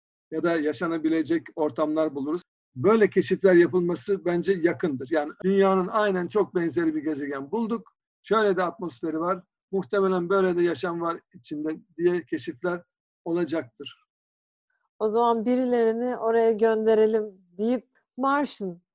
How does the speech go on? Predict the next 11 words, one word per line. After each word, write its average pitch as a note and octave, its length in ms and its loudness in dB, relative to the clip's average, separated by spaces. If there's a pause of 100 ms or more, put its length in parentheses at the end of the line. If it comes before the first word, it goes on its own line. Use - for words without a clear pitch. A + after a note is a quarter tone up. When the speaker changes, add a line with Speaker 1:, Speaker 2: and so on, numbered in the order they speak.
Speaker 1:
Hah. F#3 320 -2
Speaker 2:
filmini A3+ 400 -4
yapabiliriz A3 600 -2
bir E3 40 -16
sonraki E3 440 -8
bölümde D#3+ 340 -8
belki. E3+ 320 -6
Ne G3 120 -4
dersin? F#3 480 -4 (680)
Speaker 1:
Ha, G#3 340 4
güzel. F3+ 360 2